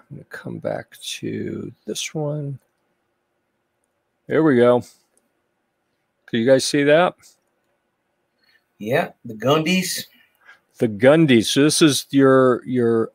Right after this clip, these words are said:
Speaker 1: other daily reminder. I think I scheduled today's reminder for the afternoon. But, um, anyhow, I wanted to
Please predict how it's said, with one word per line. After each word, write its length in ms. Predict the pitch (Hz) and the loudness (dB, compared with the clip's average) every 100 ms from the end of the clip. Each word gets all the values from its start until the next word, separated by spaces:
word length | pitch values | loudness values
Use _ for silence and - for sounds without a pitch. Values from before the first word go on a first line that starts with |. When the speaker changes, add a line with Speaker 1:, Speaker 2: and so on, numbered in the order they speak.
| - | -2
Speaker 1:
other 260 | 151 147 | 2 2
daily 440 | 123 123 131 139 135 | 2 2 2 2 2
reminder. 600 | 120 113 117 123 107 101 | 2 2 2 0 0 0
I 80 | 101 | 0
think 240 | - 143 | -4 0
I 80 | 127 | 0
scheduled 680 | - - 131 117 120 104 | 0 0 0 2 -2 -2
today's 440 | - 120 127 127 107 | -6 2 4 4 2
reminder 560 | 117 110 113 113 104 | 0 2 0 0 -4
for 160 | 101 113 | -6 -8
the 160 | 104 104 | -2 0
afternoon. 720 | 107 - 98 104 104 95 92 _ _ _ _ _ | -2 -4 -6 -4 -4 -6 -10 _ _ _ _ _
But, 500 | 101 107 104 - - | -2 2 2 0 0
um, 480 | 107 101 101 101 95 85 _ _ _ _ _ _ _ _ _ _ _ | 4 4 4 0 -8 -16 _ _ _ _ _ _ _ _ _ _ _
anyhow, 380 | 123 120 113 104 | -6 -2 0 2
I 40 | |
wanted 380 | 107 123 123 110 - | 2 -2 -4 -6 -10
to 600 | - 127 117 113 110 104 | -4 0 2 2 0 -2